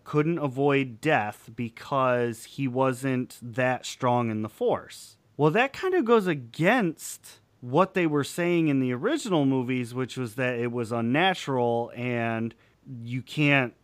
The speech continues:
stop death because that's not right and it's a dark side thing.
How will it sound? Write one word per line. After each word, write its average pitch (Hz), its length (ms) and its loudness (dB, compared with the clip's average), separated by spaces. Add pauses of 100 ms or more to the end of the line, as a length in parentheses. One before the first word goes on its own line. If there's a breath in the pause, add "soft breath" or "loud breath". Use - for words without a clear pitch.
(120)
stop - 600 2
death 131 400 0
because 117 680 -6
that's 117 380 -4
not 123 320 2
right 120 380 0
and 113 160 -6
it's 113 160 -8
a 113 60 -8
dark 120 320 -4
side 107 360 -8
thing. 120 520 -2